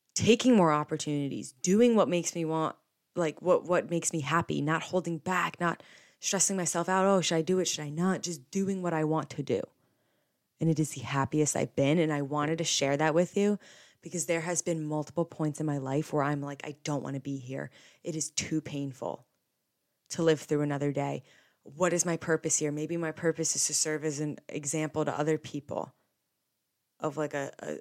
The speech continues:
a sob story. And I don't feel like that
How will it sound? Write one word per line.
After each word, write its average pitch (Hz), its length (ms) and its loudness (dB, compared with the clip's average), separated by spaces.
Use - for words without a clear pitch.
a 160 60 -4
sob 151 460 4
story. 73 540 -2
And 175 120 -4
I 165 80 -2
don't 151 280 -6
feel 151 220 -8
like 151 220 -12
that - 120 -12